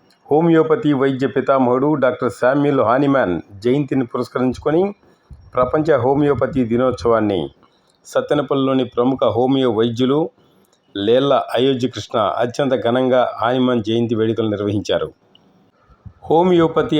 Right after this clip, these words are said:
అంటే సారూప్య చికిత్స అని, దీన్నే సిమిలియా, సిమిలర్గా వర్ణిస్తారన్నారు డాక్టర్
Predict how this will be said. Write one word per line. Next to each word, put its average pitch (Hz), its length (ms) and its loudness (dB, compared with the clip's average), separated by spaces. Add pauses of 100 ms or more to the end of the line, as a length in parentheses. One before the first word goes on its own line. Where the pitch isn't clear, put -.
అంటే 170 440 0 (360)
సారూప్య 156 520 0
చికిత్స 131 420 -4
అని, 170 380 2 (240)
దీన్నే 139 520 0 (680)
సిమిలియా, 151 680 0 (220)
సిమిలర్గా 135 580 0 (800)
వర్ణిస్తారన్నారు 123 880 0 (840)
డాక్టర్ 110 280 -2